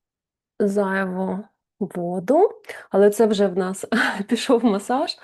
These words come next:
а ми зараз про, е, зарядку для обличчя. Звісно, що, е, було б добре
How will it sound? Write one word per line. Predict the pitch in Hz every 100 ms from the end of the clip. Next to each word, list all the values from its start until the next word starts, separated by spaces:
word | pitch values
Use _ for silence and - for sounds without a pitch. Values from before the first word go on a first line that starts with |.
| - - -
а |
ми | 190 220
зараз | 202 202 208 - _ - 180
про, | 180 190 208 - -
е, | - 165 170 165 160 170 196
зарядку | 196 190 185 185 170
для | 170 170
обличчя. | 170 170 165 170
Звісно, | 175 220 247 214
що, | - 170 _ _ - - -
е, | 180 170 165
було | 165 190
б | 156
добре | 156 190 240 226 180